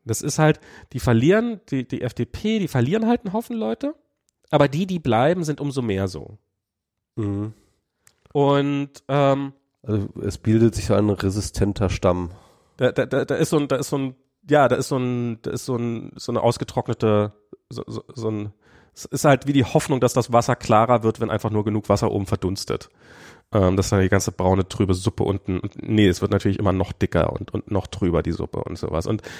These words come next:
Speaker 1: und das ist sowas, was ich mir, ähm, so die F D P hat so diese sozialliberalen Teile oder die, die, die, die, die, die, die Li-, die Liberalität.
Speaker 2: Die Bürgerrechtsliberalität, sagen wir mal so.
Speaker 1: Ja, die, die jetzt,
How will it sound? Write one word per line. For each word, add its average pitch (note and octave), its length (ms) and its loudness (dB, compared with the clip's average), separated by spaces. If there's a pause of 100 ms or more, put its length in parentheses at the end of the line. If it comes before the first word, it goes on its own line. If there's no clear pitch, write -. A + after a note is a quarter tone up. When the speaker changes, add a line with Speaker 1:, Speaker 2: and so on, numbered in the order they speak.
(220)
Speaker 1:
und A#2+ 160 -4
das D3 140 4
ist F#3 140 2
sowas, D#3 340 2
was C#3+ 140 0
ich C#3+ 160 -6
mir, B2 380 4 (440)
ähm, A#2 640 2 (560)
so B2+ 380 -4
die A#2 280 0
F B2+ 140 -2
D B2+ 100 -2
P C3+ 380 0
hat B2 120 0
so B2+ 120 -4
diese A2 400 -2
sozialliberalen A2+ 1200 2
Teile A2 360 0
oder F#2 120 -4
die, G2+ 200 -2
die, G2+ 160 -4
die, G2 280 -4 (420)
die, G#2 460 -2 (200)
die, G#2+ 460 -6 (240)
die, - 80 -14 (160)
die D3 160 2
Li-, C3+ 220 4 (120)
die D3+ 120 -6
Liberalität. A#2+ 1080 0 (300)
Speaker 2:
Die - 80 -10
Bürgerrechtsliberalität, F#2 1200 0
sagen F2 180 -6
wir F2+ 80 -6
mal F2+ 100 -10
so. F2+ 140 -12 (160)
Speaker 1:
Ja, B2+ 600 4
die, A#2 240 -4
die B2 180 0
jetzt, - 440 0